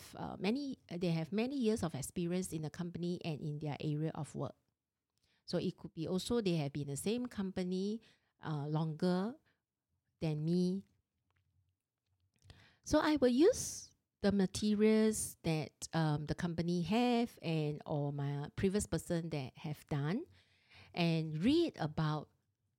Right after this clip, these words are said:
the company and find out more information from the materials, whether it's on the int-, company intranet or, um, or on a paper copy. So I will also, uh,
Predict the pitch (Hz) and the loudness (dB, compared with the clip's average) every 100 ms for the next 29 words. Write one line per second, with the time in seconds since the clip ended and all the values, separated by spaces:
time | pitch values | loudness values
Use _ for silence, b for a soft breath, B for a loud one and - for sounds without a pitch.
0 | _ _ 170 151 - 240 233 214 208 214 | _ _ 0 0 0 -4 0 2 2 2
1 | 214 214 214 220 b b _ 165 160 156 | 4 2 0 -4 b b _ -2 -2 -2
2 | - 339 349 220 240 247 196 185 175 175 | -4 -4 -2 0 2 0 -2 0 2 0
3 | - 185 185 180 170 156 151 151 147 147 | 0 0 0 -4 -2 -2 -4 -4 -2 -4
4 | - 170 170 180 175 170 170 - 170 160 | -4 -4 0 2 4 2 0 0 0 2
5 | 170 170 - 151 - 170 143 139 - 247 | 2 0 -2 -6 -4 -4 -4 -4 -4 -6
6 | 277 - - 220 220 214 220 214 190 - | -6 -12 -4 -2 2 2 2 0 -2 0
7 | 185 175 175 175 - B B B 165 156 | -2 2 2 0 -4 B B B -2 0
8 | 147 147 139 - - 139 101 - - 170 | 0 -2 -4 -6 -6 -6 -6 -12 -6 -2
9 | 151 139 - 165 151 - 156 170 - 156 | -2 -4 -4 -2 -2 -2 -2 -2 0 -2
10 | - 143 - b b b b b - 170 | -2 -6 -6 b b b b b -4 0
11 | 160 170 170 180 - 247 247 - 269 262 | 0 0 2 0 0 0 0 2 2 4
12 | 254 254 - 104 | 2 0 -2 -4